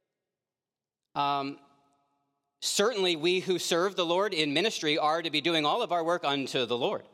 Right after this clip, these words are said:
But the fact that there are calls in the scriptures to encourage one another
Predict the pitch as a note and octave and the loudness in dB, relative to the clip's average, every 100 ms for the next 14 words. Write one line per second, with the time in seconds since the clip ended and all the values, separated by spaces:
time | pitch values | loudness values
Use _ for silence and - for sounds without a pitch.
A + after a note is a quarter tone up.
0 | _ _ _ _ _ _ _ _ _ _ | _ _ _ _ _ _ _ _ _ _
1 | _ _ _ _ - C#3+ C#3+ F3 E3 E3 | _ _ _ _ -20 -14 -2 0 0 -4
2 | - - - D3+ F3 - G3 G#3+ E3 F3 | -20 -20 -16 -4 -2 0 0 0 -2 2
3 | E3+ D#3+ E3 D#3 - F#3 G3 F3 E3+ E3 | 2 2 0 -2 -2 0 0 -2 0 0
4 | D#3+ - F#3+ - D3 - F3 E3 D3+ C#3+ | 0 -2 -4 -2 -4 0 0 2 0 0
5 | - G#3 A#3 C3 B2+ C3 B2 B2 A#2+ A2 | -2 -2 0 0 -2 -2 -2 0 -2 -2
6 | G#2+ A#2+ C3 | 0 -2 -2